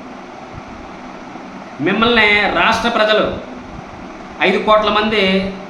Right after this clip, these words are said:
ఆంధ్రులు ఏ కాలుతో తంతే నూట యాభై ఒకటి కాడ నుంచి నూట పదకొండుకి వచ్చారంటారో ఆ విషయం మర్చిపోయారా? మిమ్మల్ని అధా పాతాళానికి తొక్కకపోతే నా పేరు పవన్ కళ్యాణ్ కాదు, నా పార్టీ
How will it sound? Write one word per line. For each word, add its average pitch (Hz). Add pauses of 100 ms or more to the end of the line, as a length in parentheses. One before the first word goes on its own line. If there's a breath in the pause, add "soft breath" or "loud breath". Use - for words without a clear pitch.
(880)
ఆంధ్రులు 185 (840)
ఏ 196
కాలుతో 226
తంతే 226
నూట 202
యాభై 220
ఒకటి 226
కాడ 226
నుంచి 196
నూట 311
పదకొండుకి 220
వచ్చారంటారో 214 (540)
ఆ -
విషయం 139
మర్చిపోయారా? 156 (2000)
మిమ్మల్ని 202
అధా 240
పాతాళానికి 233
తొక్కకపోతే 214
నా 190
పేరు 185
పవన్ 170
కళ్యాణ్ 165
కాదు, 170
నా 156
పార్టీ 160